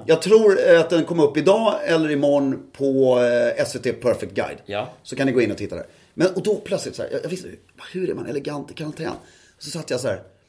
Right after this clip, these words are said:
Speaker 1: vårat gamla dravel om att man bara ska klä sig snyggt och klä sig snyggt och inte att det är dravel, men att det är,
Speaker 2: Mm.
Speaker 1: att det måste finnas en,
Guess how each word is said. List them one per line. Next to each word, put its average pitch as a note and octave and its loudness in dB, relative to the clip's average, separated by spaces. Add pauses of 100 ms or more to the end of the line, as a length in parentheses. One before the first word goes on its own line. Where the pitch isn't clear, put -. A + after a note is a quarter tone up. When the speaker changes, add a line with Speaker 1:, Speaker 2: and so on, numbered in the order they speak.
(420)
Speaker 1:
vårat C#3 -6
gamla D3 -4
dravel C#3 -4
om C#3 -2
att - -6
man C#3+ -8
bara C#3 -8
ska - -16
klä C3+ -10
sig B2+ -12
snyggt C#3 -10
och G#2+ -10
klä C3+ -8
sig C3 -14
snyggt - -10
och A#2 -2
inte B2+ -4
att - -6
det C3 -4
är A#2+ -2
dravel, A#2+ 0
men G#2+ -8
att G#2 -10
det A#2 0
är, G#2 0
Speaker 2:
Mm. F#2+ -8 (460)
Speaker 1:
att C#3 -8
det D#3 -6
måste D#3+ -6
finnas D3 -6
en, D3 -6